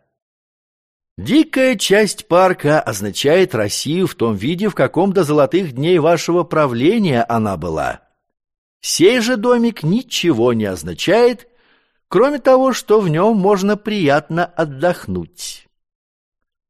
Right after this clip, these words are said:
«Вечные чудачества», заметила императрица. Отведав фруктов и прохладительных напитков,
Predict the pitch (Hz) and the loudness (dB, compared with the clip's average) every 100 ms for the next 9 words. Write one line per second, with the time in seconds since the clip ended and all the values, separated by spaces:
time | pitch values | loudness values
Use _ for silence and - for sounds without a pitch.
0 | _ - 120 262 403 - - 139 143 135 | _ -6 -2 0 0 -2 -6 -2 0 -2
1 | - 143 120 127 - - - 101 101 90 | -2 0 4 4 2 -4 -8 -4 -4 -4
2 | - _ - 101 147 139 - 120 120 - | -10 _ -6 0 2 2 0 2 0 0
3 | 131 127 127 120 104 87 - 69 - _ | -4 0 0 0 -6 -8 -8 -8 -12 _
4 | _ _ _ _ _ _ _ _ _ _ | _ _ _ _ _ _ _ _ _ _
5 | _ _ _ 180 185 233 262 226 190 - | _ _ _ -4 -2 -2 -2 -2 -4 -4
6 | 180 180 - 170 143 - 151 143 131 117 | -2 -2 0 0 0 -2 -2 0 -2 0
7 | 123 123 135 104 101 - 98 - 226 - | -2 -2 -4 -4 -4 -4 -6 -6 -8 -8
8 | 80 - | -10 -12